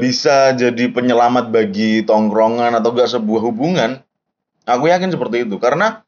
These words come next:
kurangnya pemahaman ini, itu bakal jadi perpecahan bisa-bisa, men. Karena apa? Ya gara-gara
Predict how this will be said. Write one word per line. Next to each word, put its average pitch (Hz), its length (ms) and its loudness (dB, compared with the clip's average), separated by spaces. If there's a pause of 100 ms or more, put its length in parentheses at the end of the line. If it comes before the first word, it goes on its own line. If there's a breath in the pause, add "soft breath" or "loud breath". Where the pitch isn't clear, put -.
(320)
kurangnya 170 960 0
pemahaman 123 480 -2
ini, 131 400 -2
itu 135 160 0
bakal 120 320 2
jadi 107 320 -2
perpecahan 101 640 -4
bisa-bisa, 87 560 -6
men. 80 160 -12
Karena 95 400 -2
apa? 135 400 2
Ya 101 320 2
gara-gara 98 720 0